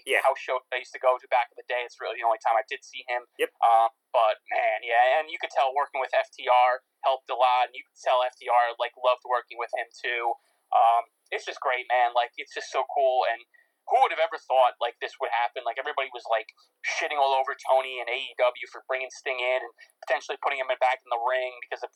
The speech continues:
Speaker 2: of the risk involved, and Tony and all them are just laughing at all these haters because people think that they know better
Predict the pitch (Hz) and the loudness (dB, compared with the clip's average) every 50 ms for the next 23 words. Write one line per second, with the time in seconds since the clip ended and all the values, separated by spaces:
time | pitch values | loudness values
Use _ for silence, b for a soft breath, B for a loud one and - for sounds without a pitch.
0 | _ - 127 123 - _ - 127 - 123 127 - - _ 135 123 - 123 120 123 | _ -2 -2 -2 -2 _ -8 -6 -4 -4 -6 -6 -6 _ -12 -4 0 2 2 4
1 | 123 123 123 120 - 127 - - _ _ _ _ _ _ _ _ _ _ _ _ | 4 4 2 0 -4 -10 -10 -10 _ _ _ _ _ _ _ _ _ _ _ _
2 | _ _ - - 180 208 202 180 165 151 143 147 151 143 139 135 135 135 135 127 | _ _ -2 2 2 2 2 0 0 0 2 2 2 0 -2 -6 -4 0 0 0
3 | 127 - - - - 127 135 127 127 - - 120 120 117 117 117 123 120 117 - | 0 0 -4 -14 -4 -2 0 0 0 -2 -6 -6 -2 -2 -2 -2 -4 -8 -12 -10
4 | 123 120 117 113 117 - _ - 120 - 131 123 - - B B B B B B | -10 -10 -8 -10 -14 -14 _ -18 -8 -6 -6 -6 -8 -10 B B B B B B
5 | B - 277 277 240 214 - 214 208 - - 165 - 175 165 156 156 151 143 - | B -10 -4 -2 -2 -2 0 -4 -8 -6 -8 -8 -6 -8 -4 -2 -2 -2 -2 -2
6 | - 131 131 135 135 135 131 | -2 -2 -2 -2 -4 -8 -10